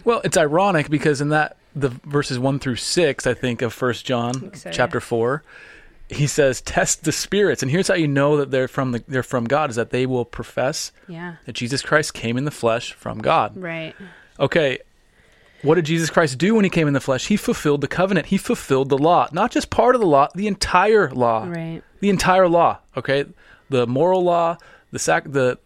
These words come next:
Speaker 1: which we're still, we're still, uh, we're still compelled to uphold, but also the sacramental law or whatever the, uh, I can't remember what it's called. The, um, anyway, it's the part of the law, like, you have to go through these steps to get into
Speaker 2: Oh,
Speaker 1: the temple.
Speaker 2: ceremonial
Speaker 1: Ceremonial
Speaker 2: law.
Speaker 1: law. Thank you.
Speaker 2: Yeah.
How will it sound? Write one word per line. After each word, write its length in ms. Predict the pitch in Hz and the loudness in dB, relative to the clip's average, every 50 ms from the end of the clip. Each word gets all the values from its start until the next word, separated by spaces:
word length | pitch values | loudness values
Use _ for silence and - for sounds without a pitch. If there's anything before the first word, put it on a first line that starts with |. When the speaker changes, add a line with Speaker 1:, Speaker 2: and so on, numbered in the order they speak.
| - - _ _ - | -20 -20 _ _ -2
Speaker 1:
which 180 | 147 135 - | -2 -2 -2
we're 160 | 147 139 135 131 | 0 -2 -2 -2
still, 380 | - - 147 143 147 - - - - | 0 0 0 0 0 -2 -4 -8 -8
we're 80 | 127 | -8
still, 360 | - - - 143 139 135 135 135 | -4 -2 0 2 2 2 0 0
uh, 280 | 127 123 120 120 117 - - | 0 0 0 0 -2 -4 -6
we're 60 | - | -12
still 160 | - - 147 - | -6 -6 -4 -2
compelled 420 | - 143 127 - 131 123 131 127 | -2 -4 -2 0 0 0 0 -2
to 140 | - 143 139 | -2 -2 -2
uphold, 400 | 151 151 - 120 113 117 147 175 - _ _ - - - - - - | -2 -2 -2 -2 -2 -2 -4 -6 -12 _ _ -20 -20 -20 -20 -16 -10
but 100 | - 127 | -4 -2
also 320 | 123 127 135 - - 147 131 | 0 0 0 -2 -2 -2 -2
the 300 | 117 123 120 117 117 113 | 0 -2 -2 -2 -2 -2
sacramental 680 | - - 127 127 - 147 127 127 123 127 - - 131 120 | -2 -2 -2 0 -2 -2 -2 -2 -2 -2 -4 -4 -2 0
law 240 | 120 120 120 127 127 | 0 0 0 0 0
or 140 | - 117 113 | -2 -2 -2
whatever 320 | 113 117 117 117 113 120 113 | 0 0 0 0 -2 -2 -2
the, 260 | 117 113 110 110 110 | -2 -2 -2 0 -2
uh, 80 | 110 110 - - | -2 -2 -4 -8
I 80 | 117 110 | -8 -6
can't 180 | - - 123 | -4 -4 -4
remember 200 | 123 117 113 113 | -4 -4 -4 -4
what 20 | 110 | -6
it's 100 | 104 - | -6 -6
called. 320 | - 117 110 107 107 104 | -4 -2 -2 -2 -4 -4
The, 240 | - 113 110 110 110 | -6 -6 -6 -4 -4
um, 340 | 110 107 107 101 104 98 101 _ - - - - - - - - - - - - - - - 143 | -4 -4 -4 -6 -8 -12 -14 _ -18 -18 -18 -18 -18 -18 -18 -18 -18 -18 -18 -20 -20 -6 0 2
anyway, 260 | 139 131 120 113 110 | 2 4 4 2 0
it's 120 | 117 - - | 0 -2 -4
the 80 | - | -2
part 200 | - - 165 160 | 0 2 2 2
of 80 | 156 143 | 2 2
the 60 | 135 | 2
law, 240 | 131 131 127 127 127 | 2 4 4 2 2
like, 260 | 123 120 113 107 - | 2 0 -2 -2 -2
you 100 | 120 113 | -4 -2
have 180 | 104 117 110 - | -2 -2 -2 -4
to 80 | - 110 | -4 -2
go 160 | 113 113 110 | -2 -2 -2
through 200 | - - 113 104 | -2 -6 -6 -4
these 160 | 110 107 - | -4 -4 -6
steps 380 | - - - 107 104 - - - | -6 -2 -2 -2 -2 -2 -8 -10
to 80 | - 110 | -8 -6
get 80 | 117 113 | -4 -2
into 160 | 117 - 175 | -2 -2 -2
Speaker 2:
Oh, 40 | 170 | -2
Speaker 1:
the 60 | 165 | -2
temple. 300 | 170 113 110 101 - 107 | -2 -2 -2 -2 -2 -2
Speaker 2:
ceremonial 320 | 110 107 107 - 151 151 | -2 -2 -4 -6 -8 -8
Speaker 1:
Ceremonial 540 | 151 - 135 131 120 123 117 117 113 110 107 | -2 0 0 0 2 0 0 0 0 -2 -2
Speaker 2:
law. 100 | 107 104 | -2 -2
Speaker 1:
law. 60 | 104 | -2
Thank 280 | - - 117 113 - - | -2 -2 -4 -4 -4 -6
you. 160 | 107 98 101 - | -8 -8 -8 -10
Speaker 2:
Yeah. 120 | 180 151 | -14 -16